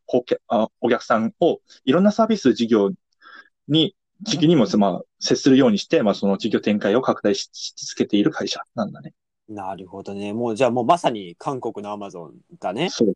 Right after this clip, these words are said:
Speaker 1: そうそう。
Speaker 2: あ、配送もやってんだ。あ、すごいな。なるほどね。まあ、顧客のデータがね、いっぱいあるから、
Speaker 1: うん。
Speaker 2: も使って、デリバリーやるのは納得できるわ。なるほどね。ちなみにさ、ドンジェってクーパン使ったことあるの？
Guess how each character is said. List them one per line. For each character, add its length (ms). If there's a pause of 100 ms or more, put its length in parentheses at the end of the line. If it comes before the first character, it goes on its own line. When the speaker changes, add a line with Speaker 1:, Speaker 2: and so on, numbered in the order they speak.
Speaker 1:
そ 80
う 40
そ 160
う。 60 (580)
Speaker 2:
あ、 80 (280)
配 160
送 280
も 120
や 80
っ 40
て 180
ん 120
だ。 280
あ、 200
す 200
ご 280
い 80
な。 340 (800)
な 200
る 120
ほ 180
ど 120
ね。 260
ま 160
あ、 40 (100)
顧 120
客 280
の 140
デ 160
ー 20
タ 100
が 100
ね、 160 (140)
い 60
っ 20 (220)
ぱ 100
い 40
あ 100
る 120
か 80
ら、 60 (400)
Speaker 1:
う 80
ん。 40
Speaker 2:
も 100
使 180
っ 60
て、 340 (400)
デ 100
リ 140
バ 140
リ 80
ー 40
や 100
る 60
の 120
は 60
納 140 (100)
得 200
で 100
き 120
る 120
わ。 140 (320)
な 80
る 160
ほ 80
ど 80
ね。 220
ち 160
な 80
み 100
に 100
さ、 160
ド 140
ン 60
ジ 60
ェ 40
っ 20
て 240
ク 140
ー 40
パ 120
ン 80
使 160
っ 40
た 80
こ 100
と 80
あ 60
る 100
の？ 120